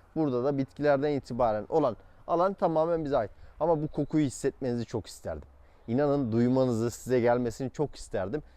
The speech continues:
Böyle ağaçlar çiçek açmış ya, nasıl güzel bir koku var ortada. Böyle bahar kokusu, harika bir görüntü. Denize çok yakın. Zaten terastan da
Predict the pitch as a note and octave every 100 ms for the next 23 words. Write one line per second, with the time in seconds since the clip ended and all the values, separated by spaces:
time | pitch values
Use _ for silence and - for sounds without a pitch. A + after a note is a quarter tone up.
0 | - - G#2+ A#2 _ - - - A2 A#2
1 | - C3 - - C#3 C3+ C3+ F3+ D#3+ A#2+
2 | B2 C3 B2+ B2 C3+ A#2+ - A#2 - C3+
3 | A2+ G2 F2 G2 B2 G#2+ G2 F2+ F#2 B2
4 | A#2+ - F2+ - E3 - _ _ A#2 A#2
5 | A#2+ - C3+ D#3 - - - G#2 A#2+ D3
6 | B2+ - E3+ - - F3+ E3+ C3 C3+ B2+
7 | - F2+ - - - D#3 C3 C3 C3+ D#3+
8 | A#2 - F#2 F2 D3+